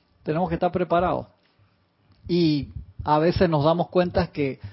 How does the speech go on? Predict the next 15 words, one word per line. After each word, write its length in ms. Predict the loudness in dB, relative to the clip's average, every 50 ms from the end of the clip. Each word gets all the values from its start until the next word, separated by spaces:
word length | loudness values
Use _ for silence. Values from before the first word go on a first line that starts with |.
| -18 _ _
sucede 360 | -10 -8 -6 0 2 2 2 2
mucho 320 | 2 -2 -2 0 -2 0
con 160 | 2 2 0
los 160 | 0 0 0
estudiantes 640 | -2 -2 -2 -4 -2 0 2 2 0 0 0 -2 0
de 120 | 0 2 2
la 140 | 2 2
luz. 340 | 2 0 0 -2 -4 -6 -12 _ _ _ _ _ _ _ _ _ _ _ _ _ _ _ _ _ -4
Cuando 200 | -2 0 2 4
venimos 320 | 4 2 2 2 2 2 2
al 120 | 2 2
templo 300 | 2 0 0 2 2 0
estamos 320 | 2 2 0 0 0 0 0
todos 180 | 2 2 2
felices, 480 | 0 -2 -2 -2 -4 -4 -4 -4 -4 -4